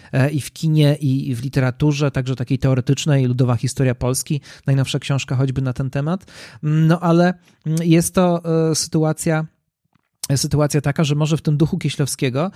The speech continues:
właśnie filmowcy, nawet jeśli mają jakieś poglądy, wiedzą, że kino, tak jak pisał kiedyś Łukasz Ronduda, jest, e, sztuką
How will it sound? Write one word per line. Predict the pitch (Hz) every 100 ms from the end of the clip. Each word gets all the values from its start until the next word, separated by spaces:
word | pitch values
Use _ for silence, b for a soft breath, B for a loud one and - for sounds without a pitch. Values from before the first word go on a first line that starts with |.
| B B
właśnie | 151 143 165
filmowcy, | - 147 165 - - 147
nawet | 156 180 175
jeśli | - 160
mają | 214 247
jakieś | 151 131 -
poglądy, | 139 151 135 160 175
wiedzą, | 151 170 180
że | 151 156
kino, | - 202 170 175 B B -
tak | -
jak | 156
pisał | 170 170
kiedyś | - 156 143
Łukasz | 175 165 151
Ronduda, | 156 147 185 151 139 147 B B -
jest, | 143 160 156 -
e, | 180 165 160 156 b b 151
sztuką | - 202 175 180 170